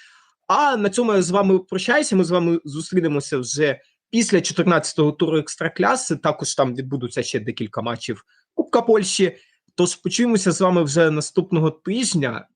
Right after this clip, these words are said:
Також чергово вас попрошу залишати ваші теми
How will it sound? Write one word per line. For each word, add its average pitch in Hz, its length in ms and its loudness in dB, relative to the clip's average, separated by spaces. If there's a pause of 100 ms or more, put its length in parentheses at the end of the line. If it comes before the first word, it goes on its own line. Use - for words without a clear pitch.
(140)
Також 202 420 0
чергово 220 540 4
вас 160 200 2
попрошу 220 640 0
залишати 170 720 0
ваші 156 500 -2 (500)
теми 170 500 4